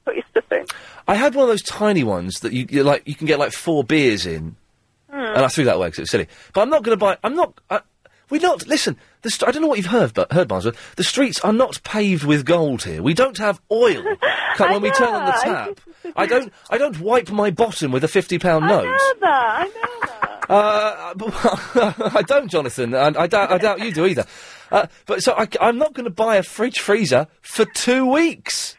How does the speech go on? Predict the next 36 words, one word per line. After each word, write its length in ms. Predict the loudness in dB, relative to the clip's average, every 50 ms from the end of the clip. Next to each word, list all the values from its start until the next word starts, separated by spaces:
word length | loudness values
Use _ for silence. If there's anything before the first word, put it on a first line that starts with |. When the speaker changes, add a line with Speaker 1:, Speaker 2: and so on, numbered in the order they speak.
| _ _ -20 -14 -8
Speaker 1:
<laughs> 120 | -6 -4 -4 -4 -4 -2 -2 -2 -2 -4 _ _ -2
Speaker 2:
So 120 | 0 2
it 120 | 2 2
Speaker 1:
No, 80 | 2 2
Speaker 2:
means 280 | 2 0 0 -4 -6 -8
Speaker 1:
it 40 | -10
was 80 | -4 -2
just 140 | -2 -2 -2
a 120 | -6 -18 -20
suggestion. 300 | -20 -14 _ -10 -10 -10 -12 _ _
Speaker 2:
Yeah, 220 | 0 2 2 2 2 0 0
it 60 | 0 2
wasn't 140 | 2 2 4
a 100 | 4 2
very 80 | 2
good 140 | 2 2 2
one. 100 | 2 2
So 80 | 0 0
it 60 | 0
means 220 | 2 0 2 2 2
I've 100 | 0 2
not, 140 | 0 0 0
I've 100 | 0 0
not 140 | -2 -2 -2
got 240 | -2 -2 0 0
any 240 | 0 2 2 0 -2 -4 -10 -18 -12 -2
way 220 | 0 2 2 2
of, 200 | 0 -4 -8 -4
way 140 | 0 0 2
of 140 | 2 0 -2
chilling 520 | -2 0 0 0 0 0 -4 -6 -8 -10 -14 _ _ _ _ _ _ _ _ _ _ _ _ _ _ _ _ _ -10 -4 -2
for 80 | -2
two 140 | 0 2 2
Speaker 1:
<laughs> 80 | 2 2
No, 80 | 2
Speaker 2:
weeks, 180 | 0 0 0